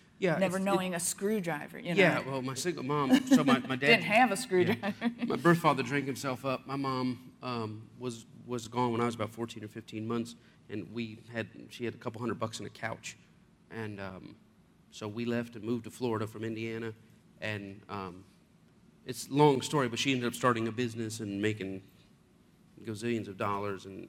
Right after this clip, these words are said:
Speaker 1: and all this other kind of stuff, and really built a life, and met my adoptive father many years later. So I spent about eight years just with her, and we didn't have a, a, a
Speaker 2: Screwdriver.
Speaker 1: screwdriver. We had a, a butter knife, you know? It's like, "We gotta screw this in, go get the butter knife," you know? She won-,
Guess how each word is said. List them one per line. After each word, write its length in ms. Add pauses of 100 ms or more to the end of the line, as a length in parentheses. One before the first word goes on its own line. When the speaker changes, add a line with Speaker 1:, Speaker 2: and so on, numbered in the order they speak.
Speaker 1:
and 80
all 120
this 160
other 140
kind 140
of 80
stuff, 240
and 140
really 180
built 260
a 40
life, 280
and 100 (320)
met 280
my 200
adoptive 500
father 340 (300)
many 240
years 240
later. 220
So 120
I 40
spent 200
about 160
eight 140
years 220
just 200
with 160
her, 240 (540)
and 260 (260)
we 100
didn't 160
have 160
a, 120 (220)
a, 60
a 60 (1000)
Speaker 2:
Screwdriver. 260
Speaker 1:
screwdriver. 420
We 60
had 100
a, 100 (160)
a 60
butter 260
knife, 220 (100)
you 80
know? 180
It's 120
like, 140 (220)
"We 80
gotta 120
screw 180
this 160
in, 120
go 120
get 100
the 80
butter 200
knife," 240
you 60
know? 140
She 140
won-, 220